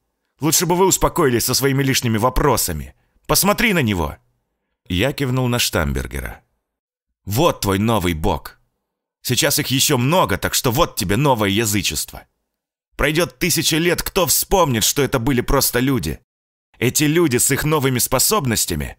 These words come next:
станут творцами нового мира. Они обрастут легендами.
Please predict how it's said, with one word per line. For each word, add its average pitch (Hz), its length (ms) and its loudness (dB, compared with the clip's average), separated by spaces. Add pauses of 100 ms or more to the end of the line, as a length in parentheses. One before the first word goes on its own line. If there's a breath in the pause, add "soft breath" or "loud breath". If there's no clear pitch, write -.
(200)
станут 170 400 0
творцами 175 460 2
нового 165 360 2
мира. 147 480 -2 (400)
Они 117 200 -2
обрастут 120 420 -2
легендами. 98 840 -2